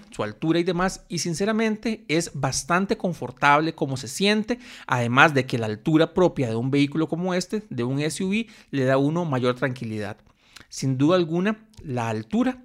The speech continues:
de este modelo es una ventaja. Uno avanza en estas circunstancias con menos preocupación. Caso contrario, cuando por ejemplo voy en mi Hyundai Ioniq,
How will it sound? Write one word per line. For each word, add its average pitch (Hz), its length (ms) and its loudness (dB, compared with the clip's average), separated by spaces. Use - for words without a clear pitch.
de 127 200 -4
este 131 180 -4
modelo 147 320 0
es 151 80 -8
una 143 140 -2
ventaja. 117 560 -4
Uno 180 280 4
avanza 185 480 2
en 175 100 0
estas 170 200 -2
circunstancias 220 800 -2
con 170 200 4
menos 202 220 2
preocupación. 233 680 2
Caso 156 320 6
contrario, 208 600 6
cuando 135 220 2
por 135 140 0
ejemplo 135 560 4
voy 131 400 2
en 131 200 -2
mi 120 140 -2
Hyundai 131 480 0
Ioniq, 220 380 4